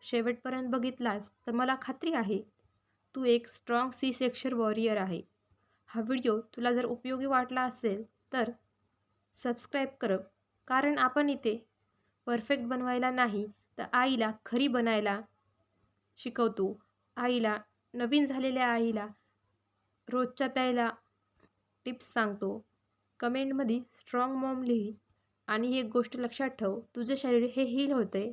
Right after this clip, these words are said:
ते त्याच्या गतीने. सगळ्याचं शरीर हे वेगळं असतं, त्यामुळे प्रत्येकाला वेगळा काला-, कालावधी लागतो. त्यामुळे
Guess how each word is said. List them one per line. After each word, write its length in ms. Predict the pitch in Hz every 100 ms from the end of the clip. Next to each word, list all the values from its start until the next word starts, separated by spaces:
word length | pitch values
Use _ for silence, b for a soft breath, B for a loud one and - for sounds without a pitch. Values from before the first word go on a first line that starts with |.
| -
ते 40 | 247
त्याच्या 360 | 247 240 285
गतीने. 440 | 233 214 208 190 196 - _ _ -
सगळ्याचं 380 | 233 247 247 269
शरीर 300 | 269 262 262
हे 140 | 262
वेगळं 320 | 277 285 285
असतं, 340 | 233 196 - 202
त्यामुळे 460 | 240 240 226 208 208 B B _
प्रत्येकाला 560 | 240 240 - 262 240 233
वेगळा 320 | 240 254 269
काला-, 380 | 269 226 220 220 220 _ _ -
कालावधी 520 | 226 233 226 208 208
लागतो. 420 | 185 185 185 - b b b -
त्यामुळे 400 | 247 240 226